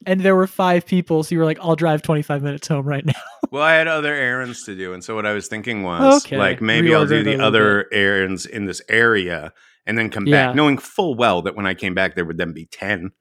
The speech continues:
Speaker 2: you know?
Speaker 1: Mm.
Speaker 2: This is,
Speaker 1: Yeah.
Speaker 2: you know.
Speaker 1: So
Speaker 2: Yeah.
Speaker 1: what'd you wind up doing? Did you wait it out?
Speaker 2: I waited it out.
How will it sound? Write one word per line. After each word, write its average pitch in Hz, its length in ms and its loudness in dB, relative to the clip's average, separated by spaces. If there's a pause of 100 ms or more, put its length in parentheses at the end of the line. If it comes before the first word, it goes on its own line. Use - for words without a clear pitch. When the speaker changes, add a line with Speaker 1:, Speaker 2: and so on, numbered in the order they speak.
(420)
Speaker 2:
you 104 140 2
know? 90 240 2 (640)
Speaker 1:
Mm. 175 340 4
Speaker 2:
This 127 180 4
is, 131 300 0
Speaker 1:
Yeah. 302 160 0
Speaker 2:
you 135 100 2
know. 90 220 -2 (520)
Speaker 1:
So - 120 -4
Speaker 2:
Yeah. 226 60 4
Speaker 1:
what'd 208 120 2
you 196 60 -2
wind 180 160 2
up 151 60 -10
doing? 185 160 -2
Did 156 120 -4
you 160 100 2
wait 151 100 2
it 135 100 -2
out? 156 220 -8 (180)
Speaker 2:
I 175 80 4
waited 85 300 0
it 73 100 -12
out. 69 120 -18